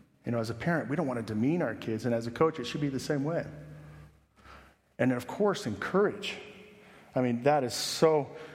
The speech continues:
important. As a coach, I think one of the things as a coach, the really good coaches, they're psychologists. And they're also cheerleaders.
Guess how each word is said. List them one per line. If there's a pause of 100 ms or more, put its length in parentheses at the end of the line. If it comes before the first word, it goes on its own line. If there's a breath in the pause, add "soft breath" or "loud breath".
important.
As
a
coach,
I
think
one
of
the
things
as
a
coach, (360)
the
really
good
coaches,
they're
psychologists. (1500 soft breath)
And
they're
also
cheerleaders.